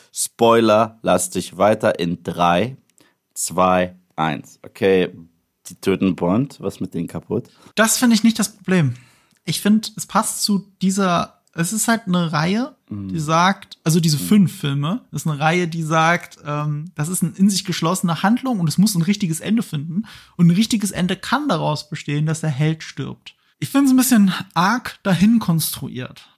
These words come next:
Speaker 2: Das ist
Speaker 1: Boah.
Speaker 2: eher mein Problem. Und, äh, mein Hauptproblem ist nicht, dass James Bond stirbt, sondern warum er stirbt.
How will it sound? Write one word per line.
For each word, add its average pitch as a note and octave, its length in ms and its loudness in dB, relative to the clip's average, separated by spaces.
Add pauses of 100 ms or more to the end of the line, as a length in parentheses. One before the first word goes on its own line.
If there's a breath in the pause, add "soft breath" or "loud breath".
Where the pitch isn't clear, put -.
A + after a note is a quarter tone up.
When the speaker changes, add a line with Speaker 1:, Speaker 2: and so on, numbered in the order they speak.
Speaker 2:
Das G3 160 0
ist G3 100 0
Speaker 1:
Boah. G#3 360 2
Speaker 2:
eher F3 100 4
mein F#2 260 2
Problem. F3+ 440 -4 (120)
Und, B3 420 2
äh, F#3+ 220 2 (160)
mein E3+ 260 0
Hauptproblem E3 600 -2
ist F#3+ 240 -4
nicht, F#3 400 2
dass - 280 -4
James D#3 320 -2
Bond E3 380 -4
stirbt, G3+ 680 -2 (280)
sondern F#3 540 2 (440)
warum E3 460 2
er C#3+ 160 0
stirbt. - 540 -12